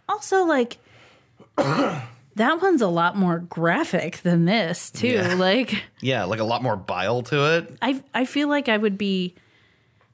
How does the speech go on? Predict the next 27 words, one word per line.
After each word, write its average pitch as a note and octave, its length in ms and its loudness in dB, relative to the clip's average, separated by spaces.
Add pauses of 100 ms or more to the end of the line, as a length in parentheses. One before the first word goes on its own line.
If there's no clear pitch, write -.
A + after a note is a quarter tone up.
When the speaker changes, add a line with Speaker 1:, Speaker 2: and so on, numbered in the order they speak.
(400)
Speaker 1:
wanna A3 380 2
keep - 340 -6
that - 260 -2
closer G#3 400 0
to F#3 100 0
my E3 180 0
chest G#3 520 -2
than E3 420 0
even E3+ 400 2
this G3+ 200 2
song. - 440 -6 (120)
Speaker 2:
You G2 240 -8
know, A#2+ 160 0
if A#2 100 -6
someone's B2+ 320 -2
a G#2+ 60 -6
sufficient A2 540 -6
asshole, A2 560 -4
you F#2 80 -12
kinda G2+ 260 -6
want G2 220 -4
the F#2+ 60 -6
world F2 280 -8
to F#2 60 -10
know, F2 200 -8
I F2 80 -6
guess. E2+ 460 -8